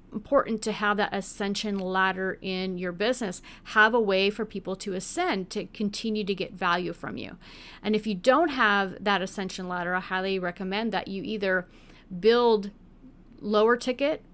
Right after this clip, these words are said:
options down below so you can get some recurring revenue in, or higher ticket. And in the end, you end up with a lot more security when it comes to your revenue in your business. So hopefully this has helped you a little bit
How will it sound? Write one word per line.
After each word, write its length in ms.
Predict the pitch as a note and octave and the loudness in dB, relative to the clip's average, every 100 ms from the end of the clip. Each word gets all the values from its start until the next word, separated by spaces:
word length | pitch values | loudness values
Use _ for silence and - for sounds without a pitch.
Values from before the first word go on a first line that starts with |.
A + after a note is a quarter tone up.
| - - - - | -20 -20 -8 0
options 500 | A#4 - D4 D4 A3+ | 0 2 0 0 0
down 280 | F#3+ F#3+ G3 | 0 0 0
below 360 | G3 G3 B3 | 0 2 0
so 140 | C4+ G3+ | -2 -4
you 100 | F#3 | -4
can 80 | |
get 140 | F#3 - | -6 -6
some 160 | G3+ | -6
recurring 400 | F3+ F3+ G3+ F#3+ | -6 -6 -6 -4
revenue 360 | F#3 F3+ A3 A#3+ | -4 -4 -4 -4
in, 220 | C4+ E4+ - - - - - | -4 -6 -8 -20 -20 -20 -4
or 480 | D#4 D4 G#3 C4 F4 - - - - | 4 6 6 4 0 -10 -20 -20 -10
higher 260 | E4 F#4 B3+ | -4 -2 -2
ticket. 360 | - - - - - - - - - - - - | -6 -12 -14 -16 -20 -20 -20 -20 -20 -20 -20 -4
And 420 | G#3+ G#3 G3+ G3+ - - - - | 0 4 4 0 -6 -14 -12 -2
in 140 | A3 | 2
the 160 | G#3+ - | 2 0
end, 340 | G#3 B3+ D4+ | 0 2 0
you 260 | G#3+ G#3+ G3+ | 0 -4 -2
end 280 | G#3 G3 G3+ | -2 -4 0
up 240 | F#3+ F#3 | 0 0
with 500 | G3 F#3 F#3+ F3+ F3+ - | -6 -4 -2 -2 -4 -2
a 80 | G#3 | 0
lot 260 | A3 A#3+ | 2 2
more 220 | A3 G#3+ | 2 0
security 640 | G#3 G3+ - G#3 G3+ G3 G3 | 0 -4 -2 0 0 0 -2
when 200 | F#3+ E3 | -2 -4
it 60 | |
comes 220 | - G3 - | -6 -6 -4
to 100 | F#3+ | -4
your 100 | F3+ | 0
revenue 340 | F#3+ F#3 F#3 | 0 0 -2
in 120 | F3+ - | -2 -6
your 100 | - | -8
business. 500 | - - - - - - - - | -10 -10 -12 -12 -12 -16 -16 -14
So 160 | - D#4+ | 8 8
hopefully 460 | C#4+ G#4+ G#4 C4+ A#3+ | 10 8 10 8 10
this 280 | C4+ C#4+ | 8 8
has 140 | C4+ A3+ | 0 -2
helped 400 | A3+ B3+ A#3+ - | 0 0 0 -2
you 180 | A#3+ A3 | 0 2
a 60 | |
little 220 | G#3+ G#3+ | 2 0
bit 400 | G#3 G3+ F#3 - | 0 0 0 -4